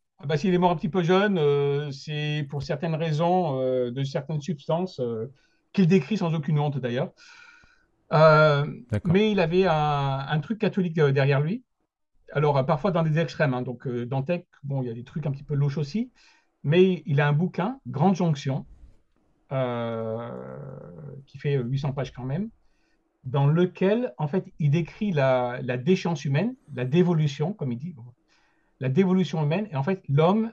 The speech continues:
Speaker 1: c'est la, la manière dont l'homme est réduit à l'état de chiffres et de nombres.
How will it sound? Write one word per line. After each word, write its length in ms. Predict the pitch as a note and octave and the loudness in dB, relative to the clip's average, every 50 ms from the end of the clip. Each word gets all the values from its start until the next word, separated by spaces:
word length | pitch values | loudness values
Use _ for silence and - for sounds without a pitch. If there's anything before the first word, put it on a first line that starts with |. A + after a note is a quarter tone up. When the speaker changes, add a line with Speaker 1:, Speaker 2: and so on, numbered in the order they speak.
| - _ _ | -10 _ _
Speaker 1:
c'est 180 | - - - F3+ | -8 -4 -2 -2
la, 120 | D#3 C#3+ | -2 -2
la 160 | C#3 C#3+ C#3 | -2 0 0
manière 220 | C#3 D3+ D#3+ F3+ E3+ | 0 2 2 0 0
dont 60 | D3+ | 2
l'homme 180 | C#3 E3+ F#3 E3 | 2 2 4 2
est 80 | C#3+ | 2
réduit 320 | A#2+ C#3 E3+ D#3+ D#3 F#3+ G3 | 0 0 0 2 2 2 0
à 20 | |
l'état 220 | D3 D3 C#3 E3 | 0 -2 -2 -2
de 100 | D3+ C3+ | -4 -4
chiffres 400 | B2+ - - - - G3+ G3 - | -4 -6 -6 -6 -6 -6 -6 -4
et 60 | D3 C#3+ | -2 0
de 100 | C#3 C3+ | 2 2
nombres. 320 | C3+ D3+ D#3 D3+ - - | 2 2 2 0 -2 -4